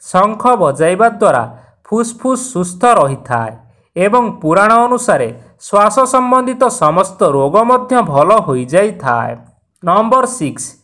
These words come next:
ଶଙ୍ଖରେ ଥିବା ପାଣିର ସେବନ କରିବା ଦ୍ୱାରା ହାଡ଼ ମଧ୍ୟ ମଜବୁତ ହୋଇଥାଏ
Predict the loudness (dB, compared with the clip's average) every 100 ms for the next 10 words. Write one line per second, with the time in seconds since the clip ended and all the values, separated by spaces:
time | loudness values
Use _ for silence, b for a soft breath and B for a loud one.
0 | _ -2 0 0 -2 0 0 0 0 0
1 | 2 0 0 0 -2 0 -2 0 0 0
2 | 0 2 0 2 2 2 -2 B B -4
3 | 0 2 2 0 -2 -2 2 0 0 -4
4 | -4 -4 -6 -6 -6 -6 -6